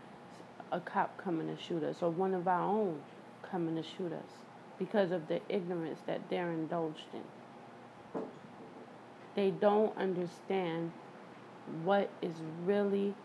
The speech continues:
happening in our world system today. And they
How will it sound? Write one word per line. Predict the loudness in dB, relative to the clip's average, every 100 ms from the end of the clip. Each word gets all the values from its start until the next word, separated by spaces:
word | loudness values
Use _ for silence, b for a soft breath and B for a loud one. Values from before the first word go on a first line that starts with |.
| -16 -14 0
happening | 4 4 2 2 0 -2 -8 -16 -14 -2
in | 0
our | 2 2
world | 4 4 4
system | 0 -4 -2 -8 -8
today. | -10 -10 -12 -14 -18 -18 -18 -18 -16 -16 -16 -16 -16 -16 -16 -16 -16 -16 -16 -16 -16 -16 -18 -18 -16 -8 0
And | 4
they | 4